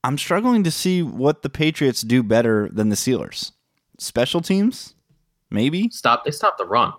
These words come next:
Speaker 1: Mm, okay. Against, they stopped the run against teams that are always trailing. So they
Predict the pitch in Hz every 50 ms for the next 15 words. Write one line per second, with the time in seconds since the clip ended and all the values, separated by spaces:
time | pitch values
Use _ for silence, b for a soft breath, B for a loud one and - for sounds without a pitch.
0 | _ _ _ _ _ _ _ _ _ _ _ _ _ _ _ _ _ _ _ _
1 | _ - 160 170 175 175 175 - - - - - - 143 170 - - 151 120 117
2 | 120 135 147 - - - 110 117 127 127 131 - - - - _ _ _ _ _
3 | _ _ _ _ B B B B B B B B B - 143 143 - - 170 185
4 | - - 151 143 151 151 156 156 156 151 - - 120 117 127 127 120 - - -
5 | - 143 139 143 143 143 135 127 - - 123 120 120 - - _ - 107 104 104
6 | - - 131 139 135 131 120 - - - - - 117 110 101 90 85 67 55 -
7 | - _ _ _ _ - 113 110 107 101 95